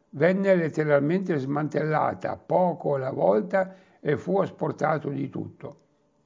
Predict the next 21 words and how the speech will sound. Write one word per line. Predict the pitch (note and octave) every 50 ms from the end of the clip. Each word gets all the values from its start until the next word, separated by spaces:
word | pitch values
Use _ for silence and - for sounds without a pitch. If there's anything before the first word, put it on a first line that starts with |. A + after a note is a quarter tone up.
| - _ _ _ _
Fu | _ - E3+
recintata | D#3+ D#3 D3 - - F#3+ A3 A3 G3+ D#3+ D3+ F3 F#3 F3 C3 -
tanto | - - C#3 C#3+ C#3+ C3 - C#3+ C#3 B2+ C3 - - - _ _ _ _ _
per | - - -
salvare | - - A2+ A2 - - C#3 B2+ -
qualcosa, | - D3 D3+ D3 - D#3+ D3+ D#3 E3 D#3 C3+ C3
ma | B2 C3
rubarono | C3 B2+ B2+ B2+ C3 B2+ C3 B2+ B2+ B2
anche | B2 A#2+ - -
la | B2+ B2+ B2 A2+
recinzione. | A2 A#2 A#2+ A2+ - A#2 - - - - - - G#2 G#2+ G#2+ G#2+ - - - - _ _ _ _ _ _ _ _ _ _ _ _ _ _ _ _
E | - C3
nel | C#3+ D3 D3 D3+
millenovecentoquarantacinque | E3 F3+ F3 E3 D#3+ D#3+ D#3 D3+ D#3 D3+ D3 - D#3 D#3+ D3+ - D3 B2+ - C#3+ D3 D3+ D#3+ D#3+ D#3+ F#3+ F#3 F3+ F#3 F#3 G3+ G3+ G#3+ G#3+ A3 F#3 D3 C3+
la | C3+ C3 B2 A#2 A#2+
gil | A#2 A2+ B2 D3+ D#3+ D#3+ F3+ G3+ B3+ E4 F4+ - - - _ _ _ _ _ _
propose | - G#3 G#3 G#3 G3+ A3 G3+ E3+ D3 B2+ D3+
al | D#3 D3
Comune | - G#3+ F#3 E3 E3 F3+ F#3+ E3+
di | D3+ C#3+ D3+ D3+
riprendersi, | D#3 E3 D#3+ D#3 D#3+ D#3+ E3 D#3+ D#3+ D#3+ D3+ C#3+ - D3 D3+ D3+ D#3 D#3 -